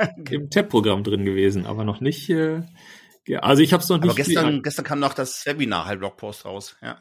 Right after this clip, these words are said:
Speaker 2: Ja, na gut. Also da siehst du, dass mit den
Speaker 1: Ich,
Speaker 2: Updates
Speaker 1: genau.
Speaker 2: ist auch so eine
Speaker 1: Es kommt
Speaker 2: Sache,
Speaker 1: bald.
Speaker 2: Birgit.
Speaker 1: <laughs> Genau.
Speaker 2: Da immer am Ball zu bleiben, da hinterher zu kommen, ist eine echte
Speaker 1: Das
Speaker 2: Herausforderung.
Speaker 1: ist echt eine
Speaker 2: Also,
Speaker 1: Wissenschaft
Speaker 2: ich denke
Speaker 1: der für sich. Also, also ich kann auch eigentlich nie sicher sagen, wann irgendwo was kommt, weil, äh,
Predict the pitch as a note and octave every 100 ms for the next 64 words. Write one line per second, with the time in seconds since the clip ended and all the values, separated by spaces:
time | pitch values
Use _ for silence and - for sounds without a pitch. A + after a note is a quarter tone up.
0 | _ C#3 D3 - - C3 A#2+ - E3+ E3
1 | D3+ E3+ F3 A#3+ - A3+ G3 F#3 G3 F3
2 | F#3+ - F#3+ F#3+ F#3 - - - G3+ -
3 | E3+ E3+ D3 F3 A#2 A#2 C3 D#3 F3+ -
4 | - C#3+ D3 D3 C#3 D3+ F3+ F3+ D#3+ D#3
5 | G3+ F#3+ C#3 C3+ D3+ F#3 D#3 D#3+ D#3 D#3
6 | G#3+ F3+ C3 D3 F3+ - D3+ A#2+ E3+ F#3
7 | F3+ G3 - C#3 G#2 G#2 C3 - - A#2+
8 | A#2 A2+ C#3 C3+ D#3+ D#3 B2 A#2 C3 -
9 | A#2+ B2 A2+ B2 B2+ - B2+ B2 A#2+ -
10 | - C3 - - A#2+ C3 E3 D3+ C#3+ D3+
11 | B2 A#2 A#2+ A#2+ G#2+ B2+ C3+ C3+ A#2 G#2
12 | A2 - A2+ B2 B2 B2+ A2 G#2+ G#2+ A2
13 | G#2 A2